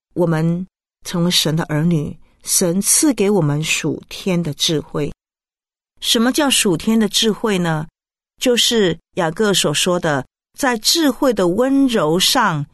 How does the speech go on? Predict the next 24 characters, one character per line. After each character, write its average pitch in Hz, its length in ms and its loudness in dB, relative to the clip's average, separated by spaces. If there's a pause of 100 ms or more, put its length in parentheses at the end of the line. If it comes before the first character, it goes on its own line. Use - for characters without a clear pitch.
显 147 540 -2
出 196 440 -2
他 - 280 -6
的 151 220 -4
善 151 420 -2
行。 - 580 -6 (640)
我 190 100 0
们 196 180 2
在 214 400 0 (380)
我 180 100 -2
们 170 240 2 (140)
说 254 400 0
话 233 340 0
的 147 300 -2 (160)
这 - 120 -2
样 196 120 0
的 156 100 -2
智 240 240 2
慧 214 240 0
上， 170 360 0 (280)
要 214 160 0
有 185 100 -2
带 254 300 -2
着 156 320 -2